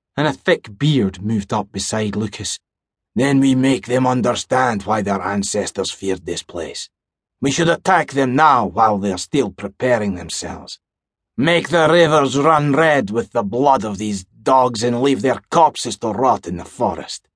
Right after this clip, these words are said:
Marcus shook his head. "What good are teeth and claws against armour? These troops are worse than the Nazis our fathers fought. They know what we are, and their legends tell them how to deal with Vukodlak.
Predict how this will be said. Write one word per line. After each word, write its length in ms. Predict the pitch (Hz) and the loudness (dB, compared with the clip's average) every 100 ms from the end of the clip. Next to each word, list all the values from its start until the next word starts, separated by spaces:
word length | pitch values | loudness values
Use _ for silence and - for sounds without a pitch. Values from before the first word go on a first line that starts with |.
| _ _ _ _ _ _ _ | _ _ _ _ _ _ _
Marcus 520 | - 143 139 127 - - | 0 4 4 4 -2 -6
shook 280 | - 92 | -6 -8
his 140 | 104 98 | -8 -6
head. 300 | 104 101 101 _ _ _ _ _ | -4 -6 -6 _ _ _ _ _
"What 260 | 170 208 | 2 2
good 220 | - 214 208 | 4 4 4
are 100 | 151 - | 2 0
teeth 280 | 202 190 | 2 2
and 180 | 185 175 | 2 -2
claws 400 | - 175 170 131 | 0 4 4 4
against 400 | 123 240 123 - | -2 -2 -2 0
armour? 420 | 127 - 92 90 - _ _ _ - | 2 2 -2 -12 -18 _ _ _ 0
These 200 | 262 202 | 0 2
troops 340 | 247 240 - | 4 4 6
are 120 | 247 | 2
worse 240 | 202 233 202 | 6 4 4
than 160 | 233 | 2
the 100 | 220 | 4
Nazis 560 | 220 226 220 202 - 208 | 4 4 4 2 0 4
our 120 | 214 | 4
fathers 560 | 202 - 208 190 151 - | 2 4 6 6 2 -2
fought. 340 | - 131 - _ _ _ _ _ _ | -6 -6 -6 _ _ _ _ _ _
They 200 | 135 180 | 0 2
know 260 | 196 226 220 | 4 6 4
what 320 | 180 190 - | 4 2 2
we 180 | 160 143 | 0 2
are, 300 | 110 90 - | 0 -6 -6
and 160 | 131 143 | -2 2
their 120 | 156 | 4
legends 540 | 160 190 196 180 160 - | 6 6 4 2 -2 -2
tell 180 | 208 185 | 2 2
them 140 | 165 | 2
how 200 | 139 160 | 4 2
to 160 | - 131 | 2 -6
deal 300 | 110 170 147 | -2 2 2
with 220 | 127 - | 2 -4
Vukodlak. 880 | 117 - - 139 101 104 - - | -10 -8 -2 -2 -2 -8 -8 -14